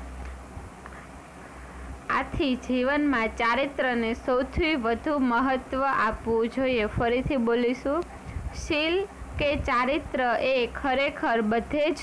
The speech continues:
ધનરૂપ ગણાય છે. આગળ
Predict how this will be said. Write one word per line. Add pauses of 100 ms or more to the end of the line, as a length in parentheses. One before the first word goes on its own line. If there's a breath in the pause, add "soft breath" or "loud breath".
(100)
ધનરૂપ
ગણાય
છે. (2750)
આગળ